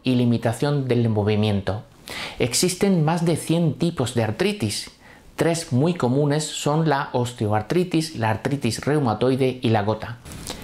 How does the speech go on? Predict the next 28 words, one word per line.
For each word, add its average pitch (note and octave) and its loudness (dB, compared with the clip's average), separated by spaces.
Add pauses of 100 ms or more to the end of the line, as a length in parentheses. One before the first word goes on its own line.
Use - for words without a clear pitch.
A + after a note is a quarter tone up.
(140)
Estenosis E3 4
espinal, D3 2
es B2 -2
decir, C#3 0 (380)
un F3 4
estrechamiento D#3+ 2
del B2+ 2
canal C#3 2
por B2+ 2
el A#2 2
que A#2 0
pasa C3 -2
la A#2 2
médula. G#2+ -2 (560)
Puede D#3+ 4
deberse D#3+ 2
a B2+ 0
varios C#3+ 0
problemas A#2+ -2
como B2 2
el A2+ 2
crecimiento B2+ 0
excesivo C3 0
de B2 4
hueso C#3 2
u A#2+ 4
otros A#2+ 0
tejidos C#3 0